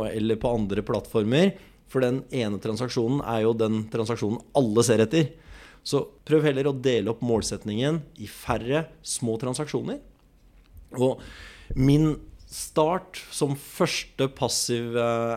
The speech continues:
eiendomstransaksjon, det var fremleie. Jeg leide en leilighet hvor jeg fikk lov til å leie ut et soverom. Så jeg pusset opp soverommet, var egentlig bare med å male litt, f-, bytte ut lister,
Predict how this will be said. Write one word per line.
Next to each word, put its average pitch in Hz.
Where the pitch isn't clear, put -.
eiendomstransaksjon, 113
det 127
var 110
fremleie. 104
Jeg 143
leide 139
en 160
leilighet 147
hvor 143
jeg 135
fikk 131
lov 104
til 117
å 110
leie 101
ut -
et -
soverom. 110
Så -
jeg 104
pusset 120
opp 107
soverommet, 104
var 107
egentlig 98
bare 95
med 98
å 95
male 92
litt, 104
f-, -
bytte 104
ut 92
lister, 107